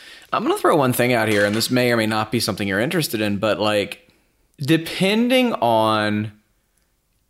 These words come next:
your interests and the types of relationships that you wanna have, like, I do think that a lot of people who are, like, looking for a family situation are poly, or, like, in a group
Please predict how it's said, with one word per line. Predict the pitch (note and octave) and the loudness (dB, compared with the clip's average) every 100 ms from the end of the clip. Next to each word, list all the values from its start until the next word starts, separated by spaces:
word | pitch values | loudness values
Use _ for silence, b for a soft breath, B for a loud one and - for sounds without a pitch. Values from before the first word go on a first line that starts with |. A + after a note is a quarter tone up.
| _ - | _ -4
your | B2+ G2+ | 0 2
interests | B2 - B2 A#2 A2 | 2 2 2 2 0
and | |
the | G2+ | -2
types | A2+ G#2 - | -2 -2 -2
of | |
relationships | F#2+ F2 G2 G#2+ G#2 G2 | 0 2 0 -2 -4 -6
that | F#2 | -6
you | F2+ | -4
wanna | E2+ | -6
have, | E2+ G#2 G#2+ G2+ F#2+ | -6 -4 -2 -2 -2
like, | G2 F#2+ F#2 - _ _ _ _ _ _ _ _ _ _ _ - | -2 0 -2 -8 _ _ _ _ _ _ _ _ _ _ _ -2
I | B2+ | 0
do | C#3 A3+ | 0 0
think | D#4 D4+ | 0 2
that | A2+ | 0
a | |
lot | F#2 F#2+ G2+ A2+ | 0 2 2 0
of | G2+ | -2
people | - A#2 - D#3+ D#3+ | -2 -2 -2 -2 -2
who | C#3+ | 0
are, | G#2+ | 0
like, | G#2 G2 | 0 -2
looking | - F#2+ G#2 - C#3+ E3 | -4 -4 -4 -2 -2 -2
for | - D#3 | -4 -4
a | D#3+ | -4
family | - D3+ D#3+ E3 | -2 -2 0 0
situation | - D#3 D3+ D#3 D3+ | -2 -4 -4 -2 -4
are | |
poly, | D3 B2+ C#3+ B2 | -4 -2 0 0
or, | G#2 | 0
like, | G2 - | -2 -4
in | G#2 G#2 | -2 -2
a | |
group | G2 F2+ F2+ G2+ G#2 - | -2 -6 -4 0 0 -2